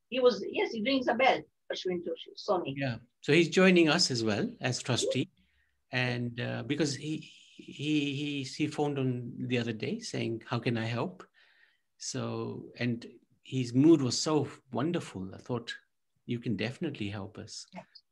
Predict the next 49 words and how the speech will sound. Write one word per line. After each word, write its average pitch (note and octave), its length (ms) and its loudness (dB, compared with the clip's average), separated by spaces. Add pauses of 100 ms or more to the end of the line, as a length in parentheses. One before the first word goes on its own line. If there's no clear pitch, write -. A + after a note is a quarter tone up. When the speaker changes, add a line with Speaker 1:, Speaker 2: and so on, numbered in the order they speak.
Speaker 1:
yes, F3 200 -10
I F#3+ 60 -6
Speaker 2:
And, G3 80 0
Speaker 1:
know B3 100 2
him. - 400 -10
Speaker 2:
um, B2 200 -10 (280)
yeah, D#3+ 160 2
he, D#3 240 0
and D#3+ 160 0
they G#3 140 6
started G#3+ 360 4
same G3 340 4
as, F#3 300 4
uh, F3 80 0
we F#3+ 220 2
are A#2+ 180 4
going A2+ 280 -2
to - 100 -12
start. A2 380 -6
So B2+ 240 -2 (420)
very D3 220 2
small D3+ 580 4 (560)
beginning, D3 500 2 (360)
and C3+ 80 0
then C#3+ 160 2
they C3 60 2
built C3 320 -2
it B2 120 -10
up. A#2 180 -10
And B2 120 0
he D#3 80 2
was C#3+ 320 2
there C3+ 280 0
from B2 180 -4
the A#2 80 -2
beginning. G#2+ 440 -4 (600)
So A#2 300 -4
in B2 180 0
that C3 240 2
way, B2 440 -2
he, A2+ 160 -6
we C3+ 160 0
will C3+ 160 4
get B2+ 200 0
a A2 80 0
lot B2+ 320 2
of A#2 100 0
his A#2+ 160 -2
experience. G#2 840 -6